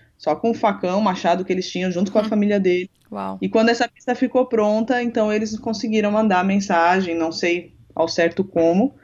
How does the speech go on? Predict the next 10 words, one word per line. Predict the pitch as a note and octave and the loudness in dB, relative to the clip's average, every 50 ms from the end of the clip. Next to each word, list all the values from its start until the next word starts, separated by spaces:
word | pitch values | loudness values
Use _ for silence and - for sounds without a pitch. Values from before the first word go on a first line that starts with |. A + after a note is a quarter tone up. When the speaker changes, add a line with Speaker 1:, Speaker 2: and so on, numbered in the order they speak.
| - - - - - _ _ - | -20 -20 -20 -20 -20 _ _ -2
Speaker 1:
de | F#3+ F#3 | -2 0
que | F#3+ - G#3 | 0 2 4
eles | F#3+ F#3 F#3 F#3+ G#3 G#3 G3 - - - - - - | 4 4 4 2 2 0 -4 -8 -12 -14 -14 -14 -10
tinham | - G#3 G3 G#3 G#3 | -6 -4 -2 -2 -2
feito | G#3 G#3 F#3+ G3 G#3+ | 0 0 0 0 0
a | G3+ | -2
pista | G3+ F#3+ F#3+ G3 - G#3+ | -2 -2 -2 -2 -2 -2
pra | G3 G3+ F#3 F3+ | 0 0 2 2
receber | G3 G#3+ G#3 - B3 A3 A3 G#3 | 2 0 0 0 -2 -2 -2 -2
missionários. | G#3 G3+ - B3 B3 A#3+ E3 D3 C#3+ C#3+ D3+ - - - | -2 -4 -4 -6 -4 -2 0 0 0 -2 -4 -8 -14 -18